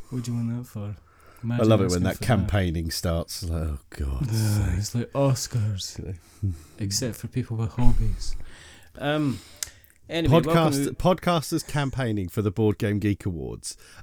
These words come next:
Speaker 2: annoys me as much as when
Speaker 1: <laughs>
Speaker 2: YouTubers make
Speaker 1: Yeah.
Speaker 2: content about the hobby that they're in, but actually
Speaker 1: Yeah.
Speaker 2: just to justify what crappy sponsor they've got.
Speaker 1: Ah.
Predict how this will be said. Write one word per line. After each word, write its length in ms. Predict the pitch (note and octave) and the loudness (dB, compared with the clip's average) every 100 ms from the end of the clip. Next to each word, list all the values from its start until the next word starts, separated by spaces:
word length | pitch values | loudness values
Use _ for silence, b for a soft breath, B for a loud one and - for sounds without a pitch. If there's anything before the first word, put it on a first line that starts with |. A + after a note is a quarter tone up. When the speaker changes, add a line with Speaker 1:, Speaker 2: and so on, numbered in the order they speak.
| - | -2
Speaker 2:
annoys 640 | G#2+ A2 A2+ A#2+ A2 G#2 | 2 6 6 6 4 2
me 380 | F2+ E2 D#2 D#2+ | 0 0 0 -2
as 220 | F2+ E2 | -4 -4
much 720 | G2+ G2+ G2 D#2 - - - - b b - | 0 2 2 -2 -6 -10 -10 -14 b b -2
as 200 | G2+ E2 | 0 0
when 400 | F#2 F#2 F#2 E2+ | 0 2 0 -2
Speaker 1:
<laughs> 440 | - - - - | -6 -12 -16 -8
Speaker 2:
YouTubers 1160 | G#2 A2 C3+ B2+ - A#2 G2 F2 E2 E2 - - b b b | 2 8 8 8 6 6 6 4 2 2 0 -4 b b b
make 360 | G#2 A2 G#2 - | 6 6 6 2
Speaker 1:
Yeah. 60 | - _ | -16 _
Speaker 2:
content 520 | - D#3+ D3+ C3+ C#3+ - | -2 4 4 4 0 0
about 360 | G#2+ A2+ - | -2 -2 -2
the 80 | G2+ | -4
hobby 480 | - - C3 B2 G#2+ | -4 0 2 2 0
that 160 | G#2+ | 0
they're 200 | - G#2+ | 0 0
in, 320 | A2+ D#2+ C2 E2 - | 0 -2 -6 -8 -6
but 100 | - | -2
actually 380 | A#2 - G#2 G2+ | -2 -2 -2 0
Speaker 1:
Yeah. 60 | |
Speaker 2:
just 240 | F#2+ G#2 - | 0 -2 -4
to 60 | |
justify 520 | - A2+ - A2+ - G2+ | -2 -2 0 -2 0 0
what 300 | G2+ - - | 0 -4 -4
crappy 420 | - G#2+ - G#2+ | 0 0 0 -2
sponsor 460 | - A2+ A2+ B2 | 2 0 2 0
they've 200 | A2+ A#2 | 0 0
got. 240 | - B2 - _ B B B B B | 0 -2 -2 _ B B B B B
Speaker 1:
Ah. 680 | G2 G#2 G2+ G#2 G#2 G2 F#2 | -8 -6 -6 -6 -6 -8 -10